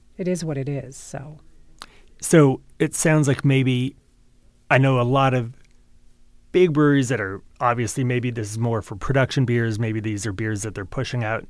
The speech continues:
Speaker 2: into farther markets beyond their home market. Uh, but consistency is such a big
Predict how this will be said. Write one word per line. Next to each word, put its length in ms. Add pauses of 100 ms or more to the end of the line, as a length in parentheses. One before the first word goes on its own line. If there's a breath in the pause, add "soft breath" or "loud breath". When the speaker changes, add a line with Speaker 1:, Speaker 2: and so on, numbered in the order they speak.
Speaker 2:
into 380
farther 640 (460 soft breath)
markets 520
beyond 500
their 140
home 240
market. 500 (460 soft breath)
Uh, 260 (100)
but 300
consistency 720
is 140
such 180
a 60
big 680